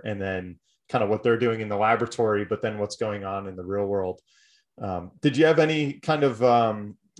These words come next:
case studies or, or any sort of examples in, in your tenure there that, uh, you know, you were able to kind of correct course, or did you ever run into those issues?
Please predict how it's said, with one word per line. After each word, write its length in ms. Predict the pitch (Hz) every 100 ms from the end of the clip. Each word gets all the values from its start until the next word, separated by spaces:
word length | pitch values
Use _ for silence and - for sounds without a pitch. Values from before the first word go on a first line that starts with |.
| 113
case 260 | - 139 123
studies 420 | 147 127 131 120
or, 360 | 117 110 107 113
or 80 | 113
any 140 | 117
sort 220 | 117 135
of 100 | 107
examples 720 | 101 98 110 110 123 117 110
in, 180 | 113 107 -
in 100 | 113
your 120 | 104
tenure 400 | - 113 117 117
there 320 | 120 123 123
that, 240 | 113 101 - _ _ _ _ _ -
uh, 260 | 107 95 98
you 140 | 127 120
know, 100 | 107
you 160 | 107
were 120 | 104
able 200 | 104 107
to 160 | 113 -
kind 180 | - 113
of 120 | 107 - _
correct 460 | - 123 113 - -
course, 380 | 127 123 123
or 80 | 127
did 160 | 107 101
you 60 |
ever 140 | 113 104
run 200 | 104 107
into 240 | 110 113
those 240 | 120 123 127
issues? 440 | 131 143 135 -